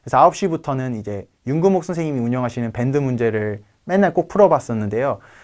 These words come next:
이제 꼭 손으로 쓰는 것도 중요하지만 저는 손목이 좀 안 좋아서 이제 키보드를 많이 활용을 했습니다. 그리고 이제 점심 먹기 전까지는 후유장애 분류표랑 이제 재산보험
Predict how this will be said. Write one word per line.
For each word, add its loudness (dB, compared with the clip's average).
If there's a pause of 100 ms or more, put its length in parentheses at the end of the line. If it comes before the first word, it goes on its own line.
(140)
이제 2
꼭 2
손으로 6
쓰는 2
것도 2
중요하지만 -2
저는 -2
손목이 2
좀 -2
안 -2
좋아서 -4 (220)
이제 -8
키보드를 2
많이 0
활용을 -2
했습니다. -6 (760)
그리고 2
이제 4
점심 4
먹기 4
전까지는 0
후유장애 2
분류표랑 0
이제 -2
재산보험 2